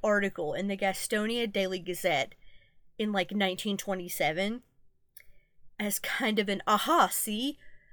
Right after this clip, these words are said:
They predate our modern lights and vehicles and whatnot, so there."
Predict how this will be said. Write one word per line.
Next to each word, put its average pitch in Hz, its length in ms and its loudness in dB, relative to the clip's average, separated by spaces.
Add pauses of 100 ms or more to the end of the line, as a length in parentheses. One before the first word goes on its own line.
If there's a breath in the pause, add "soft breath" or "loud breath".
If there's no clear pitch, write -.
(160 soft breath)
They 226 220 4
predate 240 520 0
our 180 140 4
modern 175 400 -2
lights 170 240 -2
and 175 100 -10
vehicles 165 600 -8
and 185 120 -8
whatnot, 180 480 -4
so 202 280 2
there." 190 400 4